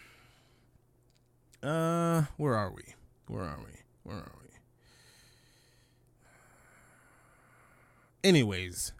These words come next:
um, yeah, he has dinner with his parents. Dad, he's not very supportive of everything that's going on. Obviously, he has questions. Obviously, we know what he's thinking because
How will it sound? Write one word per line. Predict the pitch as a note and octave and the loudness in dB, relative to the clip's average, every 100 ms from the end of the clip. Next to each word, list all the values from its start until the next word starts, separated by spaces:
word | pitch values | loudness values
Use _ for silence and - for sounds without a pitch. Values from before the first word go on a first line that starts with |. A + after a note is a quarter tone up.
| - | -2
um, | D3 D3+ D3+ D3 C3+ B2 | 2 6 8 8 6 2
yeah, | - D3+ - - | 2 2 2 -2
he | D3 | 0
has | C#3+ | 4
dinner | D3 D3 | 6 6
with | C#3 | 6
his | B2+ | 0
parents. | - A#2+ G#2+ G#2+ G#2 - - - - - | 0 0 0 -2 -4 -8 -12 -20 -20 2
Dad, | F#3+ G#3+ G#3+ G#3 | 6 8 6 4
he's | F3+ A3 F#3+ D3 | 0 2 2 4
not | E3 | 2
very | C#3 C#3+ | 4 0
supportive | B2+ B2 C3+ B2+ | -2 -2 0 2
of | B2 | 0
everything | A#2+ A#2 | -2 -2
that's | A#2+ A2 | -2 -2
going | A2+ A2+ | -2 0
on. | A#2 B2+ - | 2 2 4
Obviously, | D#3 E3+ D#3 C#3 - C3+ | 8 8 6 2 0 -2
he | B2 B2+ | -2 0
has | A#2 - | 0 -2
questions. | - B2 A#2 C#3 C3+ - - | -4 -2 0 2 2 0 6
Obviously, | F3+ F3+ D#3+ D#3 B2+ C#3 | 8 8 6 2 2 -2
we | C3 | 0
know | B2+ B2 | 0 0
what | A#2+ A#2+ | 0 -2
he's | D#3 C#3+ | -2 -2
thinking | - B2+ D3+ | -2 0 0
because | C3 C3 C#3 C3 | 0 -2 -2 -2